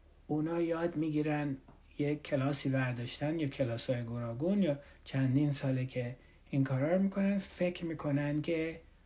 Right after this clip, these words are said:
خودشونن دارن این کار می‌کنن. ممکنه که به،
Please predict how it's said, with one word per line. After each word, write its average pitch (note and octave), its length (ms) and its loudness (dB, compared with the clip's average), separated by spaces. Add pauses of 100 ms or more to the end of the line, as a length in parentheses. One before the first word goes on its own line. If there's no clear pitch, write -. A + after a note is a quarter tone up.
خودشونن B2+ 880 2
دارن A2 280 -6
این A2 140 -10
کار A2+ 240 -8
می‌کنن. A2+ 400 -12 (360)
ممکنه G#3 500 2
که G3 140 4
به، D#3+ 240 4